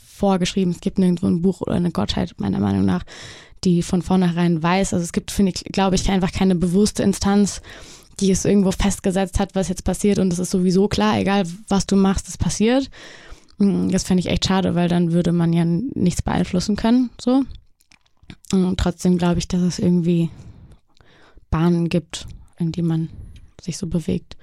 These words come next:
Und es gibt auf jeden Fall Dinge, wo die sich sehr, für mich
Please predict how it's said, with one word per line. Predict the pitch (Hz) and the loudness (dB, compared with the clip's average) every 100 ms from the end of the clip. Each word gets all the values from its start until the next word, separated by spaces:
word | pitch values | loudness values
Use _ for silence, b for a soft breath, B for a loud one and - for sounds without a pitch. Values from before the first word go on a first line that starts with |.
| B B B B B B | B B B B B B
Und | 190 175 - | -2 -2 -2
es | |
gibt | 160 - | -6 -4
auf | - | -2
jeden | 170 160 | -2 0
Fall | 165 | 0
Dinge, | 165 165 160 160 | 0 0 0 0
wo | 165 180 - - - | 0 0 -4 -8 0
die | 165 | 0
sich | 160 156 - | 0 -4 -6
sehr, | 180 165 160 - | -2 2 2 0
für | 190 | 2
mich | 190 175 - | 4 2 -2